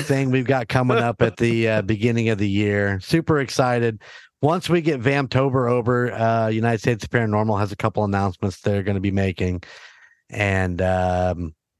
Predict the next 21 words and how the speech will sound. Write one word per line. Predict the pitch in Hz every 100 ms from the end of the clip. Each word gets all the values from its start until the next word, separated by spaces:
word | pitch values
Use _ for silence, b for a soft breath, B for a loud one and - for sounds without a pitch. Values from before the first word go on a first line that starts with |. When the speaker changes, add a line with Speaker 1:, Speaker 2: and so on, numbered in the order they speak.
| -
Speaker 1:
yeah, | 151 127 _ _ _ _ _ _ _ _ _ _
super | - 151 147
excited | 123 - 113 107 101
what's | 98 104 101
gonna | - 104
happen | 104 101 98
November, | 95 92 104 98 90
December | 80 - 139 135 135 131 107 - _ _ _
for | 127 120 120 95
tusa. | - 127 - 127 123 120 110 b b b b b -
Uh, | 117 113
anything | 139 143 135 151 143
on | 147 139
the | 131
agenda | 123 113 117 135 139 123
for | - 131 127 127 120
Court | - 139
of | 123
Books | 135 -
and | 131 113
Booze? | 131 165 190